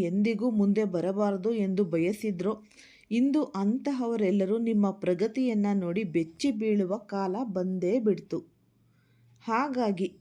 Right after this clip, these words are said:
ಇಡೀ ಜಗತ್ತಿಗೆ ಕಾಣುವಂತೆ ಪ್ರದರ್ಶನವಾಗ್ತೀರ. ಅಂದ್ರೆ ವೃತ್ತಿ ಜೀವನದಲ್ಲೇ ಆಗಿರಬಹುದು, ಈ ಹಣಕಾಸು ವಿಚಾರದಲ್ಲಿ ಅಥವಾ ಸಮಾಜದಲ್ಲಿ ನಿಮ್ಮ ಒಂದು ಈ ಸ್ಥಾನ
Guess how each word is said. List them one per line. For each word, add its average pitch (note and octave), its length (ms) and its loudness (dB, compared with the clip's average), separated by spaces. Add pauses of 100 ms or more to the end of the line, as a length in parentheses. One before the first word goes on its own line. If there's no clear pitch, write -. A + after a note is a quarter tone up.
(1200)
ಇಡೀ C#4+ 420 6
ಜಗತ್ತಿಗೆ A3+ 760 0
ಕಾಣುವಂತೆ G#3 840 -2
ಪ್ರದರ್ಶನವಾಗ್ತೀರ. G3+ 1160 -2 (460)
ಅಂದ್ರೆ A3+ 300 0
ವೃತ್ತಿ A#3+ 560 0
ಜೀವನದಲ್ಲೇ G#3 640 0
ಆಗಿರಬಹುದು, F#3 840 -2
ಈ A3+ 120 -2
ಹಣಕಾಸು F#3+ 840 -4
ವಿಚಾರದಲ್ಲಿ F#3+ 680 -2
ಅಥವಾ G#3 400 -4
ಸಮಾಜದಲ್ಲಿ G#3+ 840 -2
ನಿಮ್ಮ A#3 260 -2
ಒಂದು G#3 360 0
ಈ D4+ 80 2
ಸ್ಥಾನ G3+ 480 0